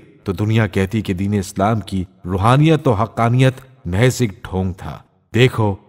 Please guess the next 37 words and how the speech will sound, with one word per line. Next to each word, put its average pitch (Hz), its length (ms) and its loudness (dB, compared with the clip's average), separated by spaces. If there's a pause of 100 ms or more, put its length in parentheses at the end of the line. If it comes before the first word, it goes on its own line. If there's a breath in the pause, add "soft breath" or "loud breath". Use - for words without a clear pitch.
(120)
मोहम्मद 113 420 2
सल्लल्लाहु 104 500 0
अलैहि 98 400 2
वसल्लम 104 440 -2
की - 180 -12 (100)
आंखें 104 300 0
बंद 95 220 0
होते 95 220 -2
ही 87 220 -6 (280)
उनके 117 280 0
पैरोकार, 120 640 2 (480)
जो 127 120 4
बड़े 139 280 6
खुदा 135 300 4
परस्त 143 420 0
बने 139 200 4
हुए 101 240 2
थे, - 180 -12 (340)
माले 113 260 4
दुनिया 127 320 4
पर 101 220 0 (120)
आपस 120 380 2
में 98 80 -2
लड़ 85 180 0
रहे 82 260 -6
हैं। - 240 -14 (200)
इस्लाम 135 400 4
के 143 120 2
दामन 131 340 4
को 147 140 4 (240)
इस 110 200 -2
बदनुमा 117 460 2
धब्बे 95 360 -2
से 113 140 -2
बचाने 101 380 0
के 92 120 -4
लिए 87 280 -2